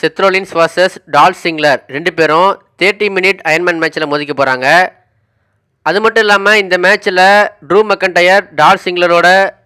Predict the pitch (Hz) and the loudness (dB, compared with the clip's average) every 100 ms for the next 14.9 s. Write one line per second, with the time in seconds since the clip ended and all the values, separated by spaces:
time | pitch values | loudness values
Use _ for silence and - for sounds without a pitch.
0 | _ _ 165 180 180 160 170 208 - _ | _ _ -6 -2 2 2 4 2 -2 _
1 | _ _ _ _ 220 220 185 233 240 240 | _ _ _ _ 0 2 2 2 2 0
2 | 220 202 214 214 190 208 175 208 196 190 | 0 -2 0 0 0 -2 -2 0 0 0
3 | 185 180 175 160 160 165 151 131 156 196 | -2 -2 -2 0 -2 0 -2 0 2 2
4 | 214 - 175 190 180 202 180 170 196 180 | -2 -6 -4 0 0 0 -2 -2 -2 -2
5 | 196 190 190 190 165 160 151 175 214 - | -2 -2 -6 -6 -4 -2 0 2 2 0
6 | - 170 175 170 180 226 214 175 208 208 | -10 -18 -6 -2 0 0 0 0 2 0
7 | 196 185 190 202 220 226 - - 185 190 | -4 -4 -2 2 2 0 -4 -6 -4 -4
8 | 196 196 - 165 175 202 185 165 143 180 | -6 -8 -10 -6 -4 -4 -2 -2 0 0
9 | 202 180 _ - 160 214 220 - 226 214 | 0 -4 _ -8 -4 0 0 0 0 2
10 | 190 196 196 214 190 196 - 196 208 185 | 2 0 0 0 -2 -6 2 4 4 2
11 | 185 170 175 196 185 170 165 151 147 147 | -2 -2 -2 -2 -2 -2 -2 -2 0 2
12 | 190 202 - 143 190 208 214 180 - 202 | 2 2 0 -2 -2 -2 0 0 -2 -2
13 | 190 160 175 208 214 - _ 147 185 208 | -2 0 2 2 0 -4 _ -6 0 2
14 | 202 190 175 180 165 160 156 147 180 | 4 4 2 -2 0 2 2 4 4